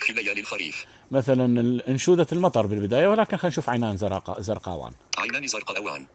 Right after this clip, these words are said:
Speaker 1: عينان زرقاء أوان. أرن في انساب الخيال وي-، وأغيب في، أرن في عينان زرقاء أوان. اللغة. أتلميحات. الأصوات. ضخامة الس-، مستوى س-، سرعة الكلام. خمسة وخمسين في المائة. خمسين في المائة. خمسة و-، عينان زرقاء و-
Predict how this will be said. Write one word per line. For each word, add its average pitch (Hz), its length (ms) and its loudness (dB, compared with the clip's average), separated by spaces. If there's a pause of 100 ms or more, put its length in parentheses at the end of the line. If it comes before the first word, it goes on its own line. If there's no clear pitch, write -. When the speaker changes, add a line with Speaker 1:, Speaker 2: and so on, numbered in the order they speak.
(340)
Speaker 1:
عينان 120 300 -6
زرقاء 117 300 -6
أوان. 90 300 -8 (300)
أرن 117 180 -6
في 120 120 -6
انساب 117 260 -4
الخيال 101 380 -6
وي-، 101 140 -4 (160)
وأغيب 101 320 -8
في، - 140 -4 (100)
أرن 131 200 -8
في 120 140 -6 (120)
عينان 120 300 -8
زرقاء 123 300 -6
أوان. 87 280 -8 (120)
اللغة. 123 260 -8 (360)
أتلميحات. 113 560 -6 (120)
الأصوات. 110 380 -4 (100)
ضخامة 135 320 -8
الس-، - 200 -8
مستوى 127 320 -6
س-، - 120 -4
سرعة 127 360 -4
الكلام. 85 380 -6 (1160)
خمسة 131 340 -4
وخمسين 104 580 -4
في 104 140 -2
المائة. 98 320 -6 (1040)
خمسين 131 520 -4
في 131 200 -4
المائة. 104 420 -6 (180)
خمسة 131 340 -4
و-، 104 80 -6 (180)
عينان 120 360 -6
زرقاء 104 440 -6
و- 101 60 -8